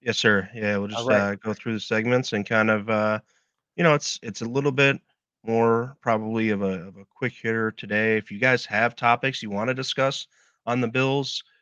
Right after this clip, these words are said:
Speaker 1: um, we'll be happy. But this, this top-, this, um, show was all designed to be around more of the fantasy sports,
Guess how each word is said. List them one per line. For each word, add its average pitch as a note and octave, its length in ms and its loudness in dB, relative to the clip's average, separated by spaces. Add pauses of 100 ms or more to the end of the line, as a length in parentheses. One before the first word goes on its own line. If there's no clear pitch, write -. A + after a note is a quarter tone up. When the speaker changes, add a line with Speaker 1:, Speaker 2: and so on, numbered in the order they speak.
(140)
Speaker 1:
um, F#2+ 240 0
we'll G2+ 100 0
be G2+ 140 0
happy. G#2+ 420 4
But G#2+ 120 -2
this, - 360 -6
this A#2+ 260 -6
top-, A2+ 360 0
this, A#2 320 -6
um, G2 260 -2
show A2+ 520 0 (440)
was G#2 240 -6
all G#2+ 160 2
designed G#2 640 0
to A2 100 -6
be G#2 200 -2
around G2+ 340 0
more G#2 240 -2
of F#2 100 -2
the F2+ 80 -12
fantasy G#2+ 480 -4
sports, G#2 540 -6